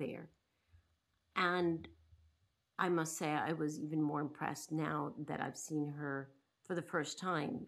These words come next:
take this incredible stage, standing behind the lectern in front of all world leaders. And I was actually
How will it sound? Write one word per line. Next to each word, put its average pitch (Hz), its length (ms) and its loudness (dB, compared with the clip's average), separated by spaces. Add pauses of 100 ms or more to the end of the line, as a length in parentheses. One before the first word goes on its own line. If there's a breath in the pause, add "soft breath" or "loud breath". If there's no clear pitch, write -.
take 156 440 -2
this 143 400 -4 (180)
incredible 156 840 -2 (580)
stage, 147 840 0 (160)
standing 156 680 2
behind 160 420 -2
the - 80 -6
lectern - 520 -2 (100)
in 151 80 -2
front 139 280 -4
of 135 80 -6 (140)
all 139 340 -4
world 127 340 -4
leaders. - 520 -10 (1080)
And 180 380 6 (120)
I 202 160 6
was 190 420 6 (100)
actually 220 540 2